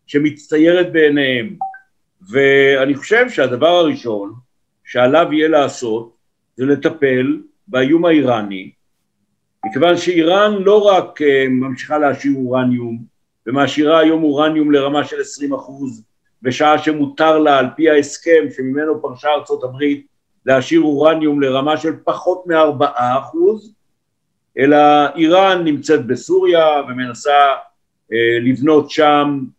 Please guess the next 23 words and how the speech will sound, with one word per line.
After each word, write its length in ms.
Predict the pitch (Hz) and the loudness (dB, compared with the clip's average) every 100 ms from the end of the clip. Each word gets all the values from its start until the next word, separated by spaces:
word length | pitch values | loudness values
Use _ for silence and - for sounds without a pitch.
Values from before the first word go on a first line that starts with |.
| _ _ - | _ _ -14
אתרים 500 | 117 143 131 156 151 | -6 -2 2 4 4
שמהם 380 | 143 131 131 139 | 0 -2 -2 -4
ניתן 320 | 131 131 135 | -6 -6 -2
יהיה 160 | 131 131 | 0 0
לשגר 640 | 131 - 123 135 139 131 127 _ _ - | -2 -6 -4 -2 0 -2 -10 _ _ -12
אמצעי 260 | 123 139 139 | -6 -2 -2
לחימה 560 | 131 131 127 135 127 123 _ _ - | -2 -4 -2 0 -2 -4 _ _ -10
לישראל, 760 | 110 - 135 190 208 190 151 - _ _ _ | -8 -6 0 2 4 2 -2 -8 _ _ _
איראן 380 | 131 139 170 160 | 0 4 4 2
מעורבת 460 | 151 135 135 135 127 | 2 4 4 2 -2
בעיראק, 760 | - 107 110 165 196 180 - 131 | -6 -8 -2 2 2 2 -2 -6
איראן 320 | 139 147 143 | 0 2 2
מעורבת 420 | 135 123 131 120 113 | 0 0 -2 -4 -10
בתימן, 760 | 113 120 117 156 202 180 151 127 _ _ - | -10 -8 -4 0 2 2 -2 -8 _ _ -18
מסייעת 520 | 113 131 127 123 - | -8 -2 0 -2 -4
לחות'ים, 800 | 127 208 214 - 170 147 123 - _ _ _ | -6 -4 -4 0 0 2 0 -8 _ _ _
איראן, 500 | 127 135 170 165 156 | -2 2 4 2 0
אה, 180 | 151 147 | 0 2
מעורבת 460 | 143 139 143 143 139 | 4 4 4 2 0
ברצועת 520 | 131 117 127 117 - | -2 -4 -4 -4 0
עזה, 340 | 208 208 156 160 139 - - _ - | 2 2 2 2 0 -4 -20 _ -16
מסייעת, 540 | - 143 139 143 139 - | -4 2 4 2 0 -2
אה, 480 | 131 127 123 117 | 0 0 0 -2